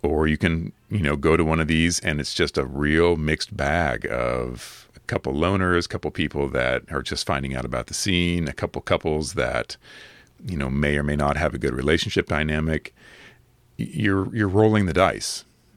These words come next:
And sometimes you have to do that to get in the door.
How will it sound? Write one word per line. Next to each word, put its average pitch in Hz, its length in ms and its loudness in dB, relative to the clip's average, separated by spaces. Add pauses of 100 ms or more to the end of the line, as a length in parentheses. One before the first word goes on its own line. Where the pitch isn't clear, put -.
(180)
And 78 300 -2
sometimes 90 420 0
you 87 100 0
have 98 260 0
to - 80 -4
do 58 180 -6
that 52 300 -2
to - 80 -2
get 71 160 -2
in 67 140 -2
the 65 60 -6
door. - 380 0